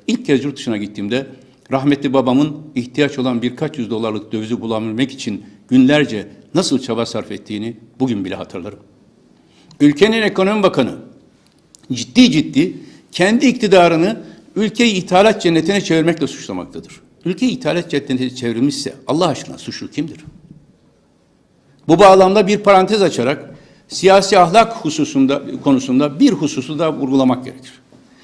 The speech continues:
Ülkenin Hazine ve Maliye Bakanı kendi Cumhurbaşkanı'nın başbakan olduğu dönem ile ilgili açık bir reddi miras yapmakta ve kendisinden önceki ak Parti dönemlerini eleştirmektedir.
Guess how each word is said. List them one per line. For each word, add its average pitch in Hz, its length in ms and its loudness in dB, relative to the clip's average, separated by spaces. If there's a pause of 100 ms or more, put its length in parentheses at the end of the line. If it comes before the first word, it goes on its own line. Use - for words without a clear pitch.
(120)
Ülkenin 220 280 4
Hazine 208 340 2
ve 208 100 6
Maliye 190 320 6
Bakanı 104 400 0
kendi 196 320 0
Cumhurbaşkanı'nın 180 760 2
başbakan 160 420 0
olduğu 123 300 0
dönem 156 240 4
ile 113 120 0
ilgili 104 420 -4 (300)
açık 180 380 2
bir 165 140 2
reddi 156 260 2
miras 131 320 4
yapmakta 117 600 -8 (360)
ve 160 120 2
kendisinden 185 480 0
önceki 143 340 0
ak 185 200 0
Parti 120 280 -2
dönemlerini 131 400 2
eleştirmektedir. 104 720 -8